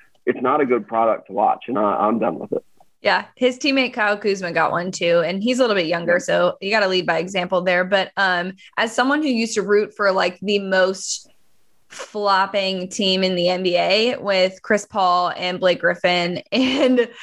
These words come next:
Speaker 2: uh, DeAndre Jordan, um, and J J Redick, um,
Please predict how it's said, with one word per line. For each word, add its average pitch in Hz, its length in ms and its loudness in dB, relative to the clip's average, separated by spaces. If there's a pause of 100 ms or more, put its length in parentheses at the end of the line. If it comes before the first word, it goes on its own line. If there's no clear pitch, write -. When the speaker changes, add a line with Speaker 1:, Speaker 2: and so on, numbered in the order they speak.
(280)
Speaker 2:
uh, 320 220 4
DeAndre 208 500 0
Jordan, 202 400 2 (120)
um, 202 640 0 (140)
and 240 160 2
J 208 140 2
J 185 140 -4
Redick, 202 480 0
um, 208 420 0